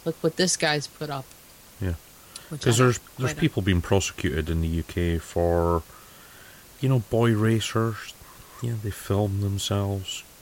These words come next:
Speaker 2: speeding.
Speaker 1: Right.
Speaker 2: And there was one case where there's a policeman recognised the road, and he recognised the part of the road the person was speeding on, even though the,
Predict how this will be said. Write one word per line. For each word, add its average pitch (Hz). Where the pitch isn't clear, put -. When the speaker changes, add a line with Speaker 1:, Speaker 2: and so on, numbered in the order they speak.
Speaker 2:
speeding. 95
Speaker 1:
Right. 95
Speaker 2:
And 95
there 104
was 101
one 117
case 104
where 90
there's 85
a -
policeman 92
recognised 87
the 85
road, 82
and 82
he 82
recognised 95
the -
part -
of 87
the 78
road 78
the -
person 80
was 78
speeding 95
on, 82
even 104
though 90
the, 82